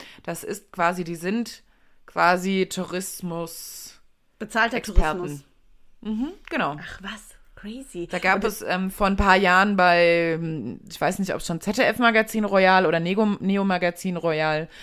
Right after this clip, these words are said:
Speaker 2: Mhm.
Speaker 1: gab's da einen Beitrag drüber, wo eben aufgedeckt wurde. Also ich glaube, ich weiß nicht, ob sie Geld noch dafür kriegen, aber sie kriegen auf jeden Fall viele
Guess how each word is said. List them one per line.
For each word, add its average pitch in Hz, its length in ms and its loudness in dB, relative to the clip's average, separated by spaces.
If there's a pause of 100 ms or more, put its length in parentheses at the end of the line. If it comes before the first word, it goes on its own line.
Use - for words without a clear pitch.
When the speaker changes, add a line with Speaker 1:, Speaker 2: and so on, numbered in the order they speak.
Speaker 2:
Mhm. 214 140 -6
Speaker 1:
gab's 208 180 -2
da 185 80 -4
einen 170 80 -4
Beitrag 175 560 0
drüber, 185 680 -6 (540)
wo 165 420 -2
eben 170 280 -6
aufgedeckt 147 580 -8
wurde. 139 280 -6
Also 156 220 -8
ich 160 80 -14
glaube, 165 240 -6
ich 165 80 -18
weiß 180 220 -4
nicht, 196 160 -10
ob - 80 -16
sie 156 260 -10
Geld 175 280 -4
noch 160 140 -10
dafür 143 360 -10
kriegen, 226 320 -6
aber 151 140 -6
sie 147 120 -14
kriegen 151 240 -14
auf 135 140 -14
jeden 151 140 -14
Fall 151 140 -12
viele 147 400 -14